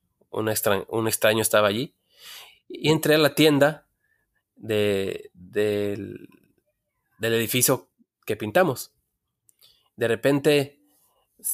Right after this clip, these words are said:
entra una joven y me dice, "Pastor Milton, el pastor Roberto está afuera y lo busca". Y yo salgo, me acerco al pastor Roberto, otro hermano de la iglesia, y a este joven.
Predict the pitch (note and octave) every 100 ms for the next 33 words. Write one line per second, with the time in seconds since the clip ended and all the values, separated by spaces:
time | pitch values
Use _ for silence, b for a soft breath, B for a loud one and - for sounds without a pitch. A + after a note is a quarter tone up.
0 | - _ _ B2+ C3 C#3+ C#3 C3+ B2+ -
1 | C#3 C3+ C3 - _ A2+ G#2+ G#2+ G#2+ G#2
2 | - - D3+ F#3 F#3 D#3+ G#2+ - _ _
3 | _ _ b b b B2 A#2+ A#2 - D3+
4 | D#3 C#3+ E3+ D#3 C3+ C3+ - - C3 -
5 | C#3+ E3 C#3 C3+ _ _ _ - A#2 A2
6 | E3+ - - G2+ _ _ _ _ - A2+
7 | B2+ - B2 C3 D3 F#3+ _ _ _ _
8 | _ - G#2 - B2 B2 B2+ A2 G#2 A#2+
9 | A#2+ A2+ A#2+ C#3+ C3 - - _ A2+ A2+
10 | A#2+ A#2 A2 A#2 A2+ G#2 G2 G#2 A#2 C3+
11 | B2 - _ - G#2+ G#2+ - A2+ B2+ A#2
12 | F#2+ -